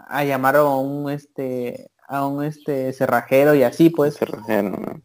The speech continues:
Speaker 1: Pero, este, pero estaba la pinche, este, estufa prendida. Bueno, no era estufa, era un pinche resistencia, ¿sí? Y estaba la resistencia
Speaker 2: <laughs>
Speaker 1: prendida y dije, y con mi pinche sopa ahí, güey, dije, "Puta, mi sopa se va a quemar, güey, vale verga".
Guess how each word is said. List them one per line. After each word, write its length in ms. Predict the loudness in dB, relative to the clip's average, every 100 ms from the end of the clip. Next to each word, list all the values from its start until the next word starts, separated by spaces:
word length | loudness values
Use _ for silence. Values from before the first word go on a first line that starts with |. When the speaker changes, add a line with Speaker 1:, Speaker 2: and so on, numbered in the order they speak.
| _ _ _
Speaker 1:
Pero, 460 | 6 8 10 10 8
este, 1080 | 6 0 -8 -6 -2 0 0 -2 -4 -8 2
pero 140 | 6
estaba 320 | 6 6 4 4
la 220 | 2 0
pinche, 520 | -2 -2 0 2 2
este, 720 | -2 -8 -4 -2 -2 -2 -2
estufa 420 | -4 -2 2 2 4
prendida. 400 | 4 4 2 2
Bueno, 200 | 2 2
no 80 | 0
era 180 | 0 0
estufa, 460 | 2 2 4 4
era 160 | 4 2
un 160 | -2
pinche 320 | -4 -4 0 0
resistencia, 680 | 0 -2 -4 -4 -4 -6
¿sí? 300 | -4 -6 -10 _ _ _ _ _
Y 80 | -4
estaba 220 | 6 6
la 120 | 6 4
resistencia 460 | 0 4 6 6
Speaker 2:
<laughs> 60 | 4
Speaker 1:
prendida 400 | 2 2 2 2
y 100 | 2
dije, 300 | 0 0 -4
y 60 |
con 160 | -2 0
mi 100 | 0
pinche 340 | 0 2 4
sopa 420 | 6 4 6 4 6
ahí, 340 | 4 2 0
güey, 180 | 2 0
dije, 240 | 2 0
"Puta, 380 | 0 -2 2 2
mi 140 | 0
sopa 320 | -2 -2 2 4
se 100 | 4
va 120 | 2
a 100 | 0
quemar, 640 | -4 -2 0 0 2 2
güey, 140 | 2 2
vale 360 | 2 2 2
verga". 360 | 4 4 2